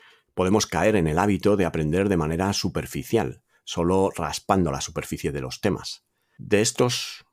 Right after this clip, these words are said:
aspectos llega la desconfianza y el escepticismo. Al estar expuestos a tanta información, sabiendo que no toda es veraz,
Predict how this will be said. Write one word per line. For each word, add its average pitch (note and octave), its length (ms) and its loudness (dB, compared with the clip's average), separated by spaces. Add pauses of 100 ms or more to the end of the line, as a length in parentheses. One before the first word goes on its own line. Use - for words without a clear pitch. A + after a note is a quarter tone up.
(120)
aspectos - 560 -4
llega F2 240 4
la D#2+ 280 -2
desconfianza F2 840 -2
y E2+ 160 2
el E2 340 -4
escepticismo. - 1040 -4
Al D#2 140 -6
estar E2 240 -2
expuestos E2 460 -2
a C#2+ 60 -8
tanta D#2+ 220 -2
información, F#2+ 680 2
sabiendo D#2 640 0
que B1 260 -4
no C2+ 160 -4
toda C#2+ 220 -2
es C#2+ 80 -6
veraz, E2+ 460 0